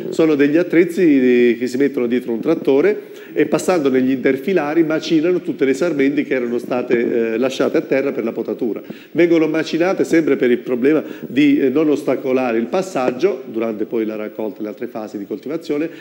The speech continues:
e soprattutto per mettere la veloce decomposizione. E la cosa molto bella è che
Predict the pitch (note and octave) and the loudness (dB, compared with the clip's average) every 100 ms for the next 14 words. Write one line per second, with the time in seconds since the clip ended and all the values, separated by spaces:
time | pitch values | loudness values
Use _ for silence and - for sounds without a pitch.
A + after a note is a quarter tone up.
0 | - - G3 F#3+ - D3+ D3 B2+ C3 B2 | -6 -2 2 2 2 2 2 2 0 0
1 | B2 B2+ A#2+ A#2+ B2+ B2+ A#2 A#2 A#2+ A2+ | 0 0 0 2 2 2 0 -2 -4 -4
2 | A2 G#2+ A2+ G2+ - - - E3+ F#3 - | -6 -6 -6 -6 -10 -10 2 4 4 2
3 | A#3 F3 C#3+ C3+ B2+ C3+ C#3 F3+ F3 A3 | 0 0 -2 0 0 0 0 0 2 4
4 | D#3+ - - | 2 2 0